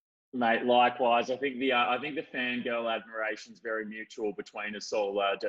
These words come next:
despite the fact that, yeah, you feel like it's very one-sided. Um, I, I'm exactly the same. I, like, like I said, every time I see anything coming through on the pod, uh, whether it's on LinkedIn, whether it's on Instagram, 'cause I follow you on a couple of channels, which means I'm an extra,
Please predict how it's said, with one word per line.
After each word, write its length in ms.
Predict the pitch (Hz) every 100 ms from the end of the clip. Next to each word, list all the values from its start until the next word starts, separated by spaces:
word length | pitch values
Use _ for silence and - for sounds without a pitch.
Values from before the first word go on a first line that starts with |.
| 101
despite 360 | 104 - 107 101
the 80 | 104
fact 240 | 110 107 -
that, 180 | 107
yeah, 140 | 101 104
you 280 | 104 117 113
feel 280 | - 117 110
like 180 | 104 117
it's 140 | 104
very 300 | 104 107 107
one-sided. 800 | 104 101 101 - 104 104 101 98
Um, 320 | 101 98 101 101
I, 200 | 110 107
I'm 160 | 120 117
exactly 480 | 107 120 113 120 101
the 80 | 98
same. 420 | - 101 104 104
I, 160 | 101 98 _ _ _
like, 220 | 123 131
like 200 | 135 131
I 40 | 131
said, 240 | 139 127
every 200 | 127 131
time 220 | 139 127
I 60 | 123
see 260 | 120 120 -
anything 400 | 123 127 123 123
coming 320 | 120 120 120
through 180 | 120 120
on 120 | 117
the 80 | 113
pod, 380 | 95 120 131 226 - - _ -
uh, 220 | 113 113
whether 240 | 120 123 131
it's 140 | -
on 140 | 131
LinkedIn, 520 | 123 123 123 123 123 120
whether 220 | 117 120
it's 120 | 107
on 120 | 117
Instagram, 580 | 113 110 - 117 117 117
'cause 120 | 120
I 80 | 110 -
follow 200 | 113 117
you 180 | 117
on 80 | 113
a 60 | 113
couple 280 | 113 107 110
of 80 | 98
channels, 440 | 110 110 156 160
which 160 | 110 -
means 240 | 110 107
I'm 120 | 107 107
an 80 |
extra, 460 | 107 - - 113 101